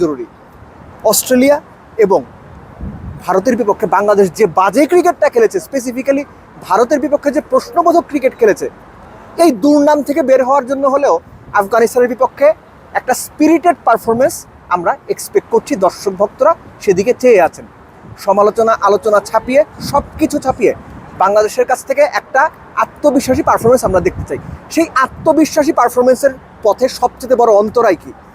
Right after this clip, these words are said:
বাংলাদেশের ব্যাটারদের পারফরম্যান্স, ব্যাটারদের মানসিকতা, ব্যাটারদের ফর্ম। আপনি চিন্তা করে দেখেন, তাওহিদ হৃদয়কে যদি বাদ দেন, বাংলাদেশের টপ অর্ডারের বাকি পাঁচ ব্যাটার মিলে আফগানিস্তানের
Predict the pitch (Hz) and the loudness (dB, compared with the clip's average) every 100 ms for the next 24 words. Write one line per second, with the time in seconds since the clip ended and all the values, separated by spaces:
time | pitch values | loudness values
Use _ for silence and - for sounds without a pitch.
0 | - - 196 202 175 220 175 165 185 208 | -20 -4 -2 0 -2 -4 -4 -4 -2 -2
1 | 202 190 214 254 - - - 185 202 190 | -2 -2 0 0 -2 -6 -2 -2 0 0
2 | 262 233 185 190 220 240 320 320 - - | 0 0 -6 -6 -8 -4 -4 -6 -12 -6
3 | 233 208 202 262 - - - - - 165 | -4 -2 0 0 -2 -20 -20 -20 -6 -2
4 | 147 - - - - - - - - - | -2 -4 -20 -20 -20 -20 -20 -20 -20 -20
5 | - - - - - - - - 170 240 | -20 -18 -18 -16 -16 -14 -14 -6 -6 -6
6 | - 311 320 381 359 370 320 226 190 165 | -2 0 2 0 0 2 2 2 0 -2
7 | 214 220 196 220 196 226 269 277 302 320 | 0 2 2 -2 -2 0 0 2 -2 -2
8 | 226 196 196 156 - 147 - - - - | -2 -2 -2 -2 -2 -2 -8 -20 -20 -20
9 | - - - - - - - 220 254 240 | -20 -20 -20 -20 -20 -4 -2 2 2 2
10 | - 285 320 - - - - - 226 233 | 2 0 0 -8 -20 -20 -14 0 0 2
11 | 240 254 262 - 220 240 - 269 277 - | 0 2 0 -2 -4 -6 -6 -4 -4 -6
12 | 156 180 262 254 220 139 - - - - | -4 -2 2 2 2 -2 -8 -18 -20 -20
13 | - - - - - - - - 196 175 | -20 -20 -20 -20 -20 -20 -20 -4 -2 2
14 | 277 302 330 | 2 4 4